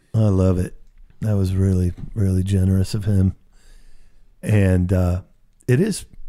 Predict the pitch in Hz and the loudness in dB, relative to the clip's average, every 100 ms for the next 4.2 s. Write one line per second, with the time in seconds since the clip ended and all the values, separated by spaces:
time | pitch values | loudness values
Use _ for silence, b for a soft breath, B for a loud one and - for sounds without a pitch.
0 | - 120 156 165 113 - 92 - - - | -4 -2 -2 -2 -2 0 -2 -4 -12 -8
1 | 110 113 135 - 143 160 107 - 113 95 | -4 -2 -2 -4 -4 -2 -4 -6 -2 0
2 | 104 101 95 98 - _ _ _ - 98 | 2 0 -2 -10 -18 _ _ _ -2 0
3 | 95 - - 123 104 98 - 98 104 113 | 0 -4 -6 0 0 0 0 2 2 2
4 | 98 | 2